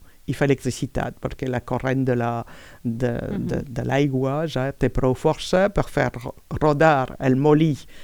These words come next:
Speaker 1: de l'hidrolià i generar electricitat. Pues,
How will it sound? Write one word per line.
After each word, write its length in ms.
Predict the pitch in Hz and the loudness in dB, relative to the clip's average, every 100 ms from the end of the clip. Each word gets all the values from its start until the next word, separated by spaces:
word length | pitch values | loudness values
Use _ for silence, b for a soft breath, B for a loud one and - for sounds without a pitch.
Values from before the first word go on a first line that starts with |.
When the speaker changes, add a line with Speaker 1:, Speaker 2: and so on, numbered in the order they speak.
| B | B
Speaker 1:
de 200 | - 139 | 0 2
l'hidrolià 640 | 135 139 147 147 196 170 220 - B B | 2 2 2 4 4 2 0 -8 B B
i 200 | - 147 | 0 2
generar 460 | 143 143 139 131 127 | 4 4 4 2 0
electricitat. 720 | 123 123 123 - 127 - 123 - | -2 -4 -8 -8 -6 -6 -8 -6
Pues, 420 | - 139 - - | 0 0 0 -12